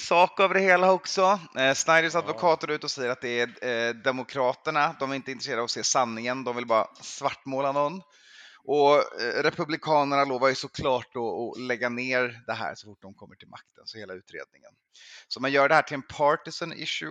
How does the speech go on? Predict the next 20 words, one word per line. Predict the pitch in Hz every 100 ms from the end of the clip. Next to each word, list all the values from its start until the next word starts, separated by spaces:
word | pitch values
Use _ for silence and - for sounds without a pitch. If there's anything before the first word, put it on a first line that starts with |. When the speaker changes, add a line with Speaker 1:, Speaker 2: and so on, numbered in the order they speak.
| -
Speaker 1:
också, | - - - - 220 - _ _ - -
Speaker 2:
Ja. | 87 127
Speaker 1:
vilket | 139 147
N | 143
F | 131
L | 135 - -
inte | 143 123 - -
gillar, | 156 160 143 143 170 170 _ _ _ 117
vet | 131 -
jag, | 131 147 _ -
för | 104
att | -
de | 101 104 117 _
inte | 110 107 110
vill, | 117 131 135 147 -
eh, | 87
synas | - - 123 110 - -
som | - 104 101 98 _ _ _
politiskt | 120 110 - 101 110
bundna | 104 95 95